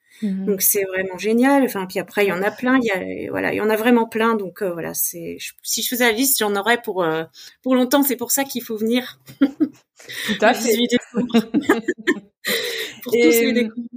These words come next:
Speaker 1: ah bah oui. Et, hum, oh bah j'ai perdu ma petite question. Euh, ah oui, il y a,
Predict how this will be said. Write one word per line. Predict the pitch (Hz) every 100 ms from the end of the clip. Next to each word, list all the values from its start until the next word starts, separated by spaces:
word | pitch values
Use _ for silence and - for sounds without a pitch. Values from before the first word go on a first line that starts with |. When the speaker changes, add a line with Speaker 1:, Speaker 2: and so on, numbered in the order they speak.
| - - -
Speaker 1:
ah |
bah | 180 170 196
oui. | 254 220 - - - - - _
Et, | 208 214 214 208 208 202
hum, | 202 202 196 196 190 185 185 180 180 180 180 175 175 170 - - 202 - -
oh | 294
bah | 294
j'ai | 247
perdu | 233 214
ma | 220 214
petite | - 214
question. | 220 220 - 202 202 _ -
Euh, | 190 -
ah | 277
oui, | 330
il | 254
y |
a, | 233